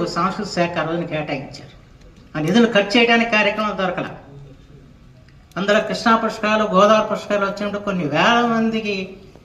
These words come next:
జానపద కళాకారులకి మనం ఆ రోజున అవకాశం కల్పించాం, నాటక రంగానికి అవకాశం కల్పించాం,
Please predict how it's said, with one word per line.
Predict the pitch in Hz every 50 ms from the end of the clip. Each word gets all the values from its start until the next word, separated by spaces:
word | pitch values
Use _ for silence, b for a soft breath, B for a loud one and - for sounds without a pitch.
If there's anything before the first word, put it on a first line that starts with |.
| - - - - - - - - - - - - -
జానపద | 147 165 175 202 247 269 262 254 240 233
కళాకారులకి | 226 220 220 208 190 202 196 185 185 185 185 185
మనం | 170 175 180 170
ఆ | 160
రోజున | 160 175 175 180 180 180 156 147 139 - - - - - - - - - - - - - - - - - - - -
అవకాశం | 139 151 151 - 180 180 - 185 170
కల్పించాం, | 147 139 - - 143 139 - - 131 - - - - - - - - - - - - - - - -
నాటక | 147 165 190 - 214
రంగానికి | 214 220 226 220 220 214 190 180
అవకాశం | 180 185 202 190 185 - 190 175
కల్పించాం, | 156 147 - 151 147 - - 139 117